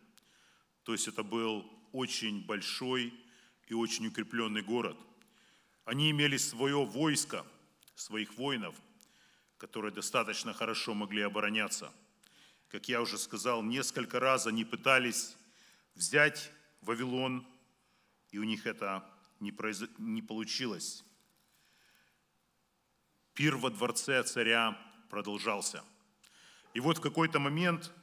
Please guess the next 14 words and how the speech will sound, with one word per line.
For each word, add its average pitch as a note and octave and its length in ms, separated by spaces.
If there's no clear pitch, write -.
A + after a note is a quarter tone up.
царь C#3+ 380
приказывает, B2 720
чтобы A2 300
принесли A2+ 540
сосуды, A2+ 640
золотые, C3+ 800
серебряные, A#2 880
те, D3 160
которые C3+ 480
его B2 200
дед B2+ 280
в - 40
своё A#2+ 360
время A#2 560